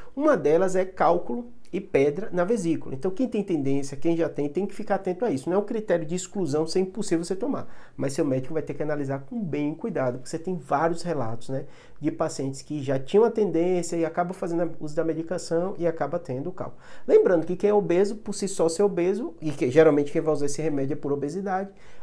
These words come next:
é um dos principais fatores de risco. Então, ficar muito atento a esse aspecto, né? Outro aspecto muito importante, muita gente reclama, é a obstipação ou constipação.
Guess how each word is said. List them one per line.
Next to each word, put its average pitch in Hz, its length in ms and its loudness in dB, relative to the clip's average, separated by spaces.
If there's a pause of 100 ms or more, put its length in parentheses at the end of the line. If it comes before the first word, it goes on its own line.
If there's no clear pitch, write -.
é 131 300 0
um 143 80 -4
dos 139 100 -6
principais 143 440 -8
fatores - 340 -6
de 165 80 -4
risco. - 260 -8
Então, 110 160 -8
ficar - 280 -8
muito 160 500 2
atento 120 380 -2
a - 20 -4
esse 139 180 -4
aspecto, - 520 -6
né? 156 160 -4 (320)
Outro 233 280 8
aspecto 143 460 -2
muito 160 680 2
importante, 123 600 -6
muita 151 300 -4
gente 135 180 -6
reclama, 131 520 -6 (100)
é 196 300 2
a 170 160 2
obstipação 180 800 -2
ou 180 80 -2
constipação. 196 800 -4